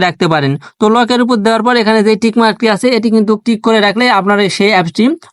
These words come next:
লক হয়ে থাকবে। তো আমি এখান থেকে লকটি করে রাখতে চাচ্ছি না, এখান থেকে আমি টিক মার্কটি তুলে নিচ্ছি। তো then আমার এখানে কিন্তু সবগুলো কাজ কমপ্লিট। এখন উপরের দিক দেখতে পাচ্ছেন ইউজ বলে একটি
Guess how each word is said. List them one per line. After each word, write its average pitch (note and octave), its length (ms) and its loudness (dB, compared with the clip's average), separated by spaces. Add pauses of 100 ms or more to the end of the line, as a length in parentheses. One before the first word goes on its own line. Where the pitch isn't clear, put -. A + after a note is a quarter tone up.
লক F3 160 0
হয়ে F#3 180 0
থাকবে। D3 240 -2 (240)
তো - 100 -6
আমি A#3 120 2
এখান A#3+ 180 0
থেকে A3+ 120 0 (100)
লকটি G#3+ 300 -2
করে G#3+ 200 2
রাখতে G#3 260 -2
চাচ্ছি G3 240 -2
না, C4+ 100 -2
এখান G3+ 140 0
থেকে F3 140 2
আমি E3+ 120 0
টিক E3+ 160 -2
মার্কটি E3 320 -2
তুলে F3+ 240 2
নিচ্ছি। C3+ 220 -2 (400)
তো - 40 2 (120)
then A#3+ 120 2 (100)
আমার A#3 200 0
এখানে A#3 220 0
কিন্তু G#3+ 140 2 (100)
সবগুলো A3 360 -2
কাজ G#3 100 0 (100)
কমপ্লিট। G#3 320 0 (100)
এখন G#3 120 0 (100)
উপরের G#3 260 0
দিক G3+ 180 -2
দেখতে G3 220 -2
পাচ্ছেন F#3 260 0 (560)
ইউজ A#3+ 160 4 (100)
বলে B3 120 0 (100)
একটি G#3 140 -4